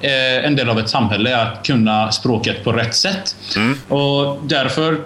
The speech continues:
Speaker 1: försökte jag verkligen liksom att, eh, ja, lära mig dialekten och allt möjligt, liksom, och umgås med så många som kan dialekten bra,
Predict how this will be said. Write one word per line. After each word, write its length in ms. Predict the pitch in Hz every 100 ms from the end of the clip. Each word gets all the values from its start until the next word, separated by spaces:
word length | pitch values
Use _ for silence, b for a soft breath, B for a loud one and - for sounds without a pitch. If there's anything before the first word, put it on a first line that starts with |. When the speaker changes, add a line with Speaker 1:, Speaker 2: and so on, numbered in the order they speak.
| - -
Speaker 1:
försökte 400 | 170 - 123 127
jag 100 | 127
verkligen 300 | 123 117 123
liksom 220 | 120 127
att, 220 | 113 110 123
eh, 60 | 117 113 113 113 110 - B B - -
ja, 280 | 160 110 117
lära 240 | 143 127
mig 160 | 120 120
dialekten 600 | 120 123 120 147 - 117
och 60 | 113
allt 180 | 117
möjligt, 460 | 123 123 107 117 -
liksom, 320 | 117 120 110
och 320 | 110 113 110 B B B -
umgås 340 | 196 170 160
med 300 | 165 151 147
så 140 | 151 170
många 520 | 156 139 127 127 131
som 320 | - 123 120
kan 260 | - 156 160
dialekten 560 | 151 123 123 - 117 113
bra, 500 | 117 117 135 139